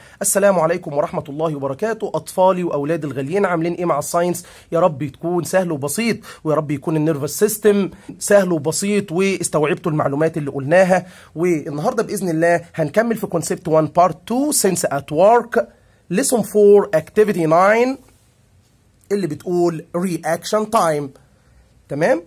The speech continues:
زمن الاستجابة. فاكرين الرياكشن تايم كنا بنعرفه في الدرس اللي قبل كده وكنا بنقول عليه ايه؟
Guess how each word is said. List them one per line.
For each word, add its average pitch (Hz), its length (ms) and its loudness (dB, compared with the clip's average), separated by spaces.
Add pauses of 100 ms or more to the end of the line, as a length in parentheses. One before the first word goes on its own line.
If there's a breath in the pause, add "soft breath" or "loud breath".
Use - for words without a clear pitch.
زمن 202 380 2
الاستجابة. 175 960 -4 (400)
فاكرين 190 380 -2
الرياكشن 175 580 0
تايم 185 540 2 (320)
كنا 165 180 0
بنعرفه 151 580 0
في 151 460 -4
الدرس 156 380 -2
اللي 147 100 -4
قبل 139 220 -10
كده 170 260 0
وكنا 147 220 -4
بنقول 160 180 -4
عليه 156 260 -4
ايه؟ 262 260 -2